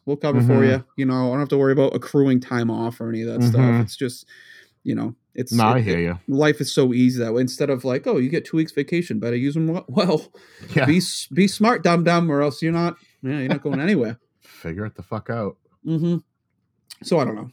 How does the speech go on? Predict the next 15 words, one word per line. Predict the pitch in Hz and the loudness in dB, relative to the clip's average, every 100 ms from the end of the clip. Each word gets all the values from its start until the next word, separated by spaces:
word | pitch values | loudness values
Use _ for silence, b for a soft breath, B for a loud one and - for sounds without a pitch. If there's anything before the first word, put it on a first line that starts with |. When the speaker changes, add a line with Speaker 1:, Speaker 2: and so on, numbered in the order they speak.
| - | -6
Speaker 1:
We'll | 151 | -6
see. | - 117 120 _ _ | -4 -8 -10 _ _
We'll | 151 143 | -12 -10
figure | 123 120 | -8 -8
it | - | -8
out. | 123 - _ B B B B B B B B B - | -10 -14 _ B B B B B B B B B -14
Um, | - 123 120 120 123 - _ _ _ _ - | -4 -2 0 -2 -4 -10 _ _ _ _ -12
yeah. | 110 80 - _ _ _ _ _ | -10 -10 -14 _ _ _ _ _
It | 175 | 0
is, | 285 175 | 2 2
it | 208 | 2
is | 277 - | 2 0
tough | 170 180 | -6 -8
though. | 117 107 | -10 -10
Like, | 117 - - | -12 -14 -16